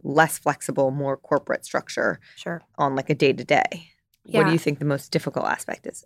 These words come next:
Speaker 1: of it is?
Speaker 2: I think the most difficult aspect of managing being a mom while having a job where you are beholden to other people's times and expectations is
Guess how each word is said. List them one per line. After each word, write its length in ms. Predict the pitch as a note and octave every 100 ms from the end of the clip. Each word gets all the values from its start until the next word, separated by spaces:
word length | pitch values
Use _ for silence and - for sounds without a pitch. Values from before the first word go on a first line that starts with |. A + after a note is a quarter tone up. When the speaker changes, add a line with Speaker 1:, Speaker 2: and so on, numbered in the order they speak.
| -
Speaker 1:
of 140 | - -
it 180 | -
is? 180 | - - _ _ _
Speaker 2:
I 120 | B3 B3+
think 340 | F4 F4+ F4+ -
the 80 | B3
most 300 | A#3 A3 -
difficult 400 | G#3+ A#3 A3+ -
aspect 600 | F3+ F#3 - F3+ F3+ - _
of 320 | - F3 E3+ F3+ _ -
managing 840 | F3+ F3 F3 F3 E3+ D#3+ D3+ - _ _ _ _ -
being 260 | F3+ F3 E3
a 40 |
mom 300 | E3 D#3 D#3
while 120 | D#3
having 380 | D#3 E3 D#3+ D#3
a 60 | D#3
job 500 | D#3 D3+ D3 D3 E3+ _
where 300 | E3+ D#3 D3+
you 240 | D3+ D#3+ -
are 420 | D#3+ D#3 D3+ D#3 -
beholden 420 | D#3 D#3 D3+ D3
to 100 | -
other 220 | D#3 D#3 D3+
people's 420 | E3 - D3 D3+
times 300 | - D3+ -
and 80 | D3+
expectations 800 | - E3 - D3 - D3 D3 -
is 380 | F3 E3 D#3+